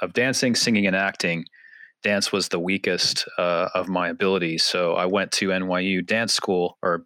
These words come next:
to Tisch, to, to, uh, major in dance and really just dive straight into it. And then from there, I had a really <laughs> terrific career as a concert dancer, met my wife, and we toured the world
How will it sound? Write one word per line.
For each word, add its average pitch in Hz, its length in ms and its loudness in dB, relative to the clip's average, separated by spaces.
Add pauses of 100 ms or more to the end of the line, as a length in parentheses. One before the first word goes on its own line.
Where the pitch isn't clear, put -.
to 90 80 -6
Tisch, 92 400 0 (400)
to, 87 380 -2 (200)
to, 87 380 -2
uh, 85 160 0
major 107 340 0
in 92 100 0
dance 92 380 0
and 90 100 -6
really 113 240 2
just 92 220 -2
dive 90 420 0
straight 98 440 0
into 92 400 -2
it. 90 200 -4
And 90 220 -4
then 92 140 -4
from 98 260 -4
there, 123 300 0
I - 80 -2
had 110 160 -2
a 101 80 0
really 113 220 -2
<laughs> - 20 -10
terrific - 420 -2
career 123 380 0
as 101 100 0
a 104 60 -8
concert 123 440 -2
dancer, 92 460 -2 (460)
met 110 160 -2
my 101 100 0
wife, 104 500 -2 (400)
and 95 600 -6
we 92 80 -4
toured 110 320 -2
the 92 80 -2
world 101 560 0